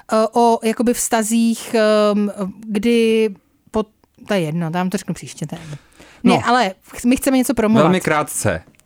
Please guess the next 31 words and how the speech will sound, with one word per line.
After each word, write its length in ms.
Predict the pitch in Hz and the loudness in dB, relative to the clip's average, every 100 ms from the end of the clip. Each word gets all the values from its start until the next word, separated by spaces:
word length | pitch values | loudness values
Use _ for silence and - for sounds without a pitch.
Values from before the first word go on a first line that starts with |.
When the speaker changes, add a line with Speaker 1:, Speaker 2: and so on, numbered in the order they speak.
| _ - | _ -2
Speaker 2:
Devatenáctého 640 | 139 156 156 151 151 147 | 0 2 0 0 0 0
dubna 440 | 127 120 123 113 - - | 0 2 2 0 -4 -6
Ďábel 420 | 117 127 127 135 | -2 0 2 2
nosí 260 | 127 - 120 | 2 0 -2
Pradu 280 | 117 117 113 | 0 0 -2
v 60 | |
kině 220 | - 104 | 0 -2
Přítomnost. 840 | 95 95 104 101 101 95 110 - - - | -2 -6 -2 0 2 0 -4 -10 -12 -2
Speaker 1:
Ďábel 400 | 254 254 277 277 | 0 2 4 4
nosí 360 | 240 - 226 | 2 2 0
Pradu, 500 | - 262 254 247 262 - - - 247 | 0 0 2 2 0 -4 -14 -4 0
Ďábel 380 | 277 269 254 247 | 2 4 4 4
nosí 340 | 226 - 226 | 2 0 0
Pradu. 500 | 233 285 269 277 269 - - | 2 2 2 0 -2 -6 -4
Speaker 2:
Rozhodně 360 | 120 247 269 | 0 2 4
Speaker 1:
Da, 60 | 269 | 4
da, 60 | - | 4
Speaker 2:
doražte. 220 | 226 226 | 4 2
Speaker 1:
da, 180 | 214 233 | 2 2
da, 180 | 254 269 | 2 2
da. 180 | 269 269 262 _ - | 2 0 -4 _ -2
Speaker 2:
Bude 0 | |
to 60 | 233 | 0
Speaker 1:
Takže 120 | 233 247 | 2 2
musíte, 320 | 226 240 262 | 2 2 0
Speaker 2:
krásný. 120 | - | 0
Speaker 1:
musíte 300 | 233 262 277 | 0 0 -2
přijít, 340 | - 233 170 - | 0 -2 -2 -4
prosím 300 | 196 208 185 | -4 0 0
vás, 180 | 165 | -2
protože, 360 | - 208 240 | -2 -2 0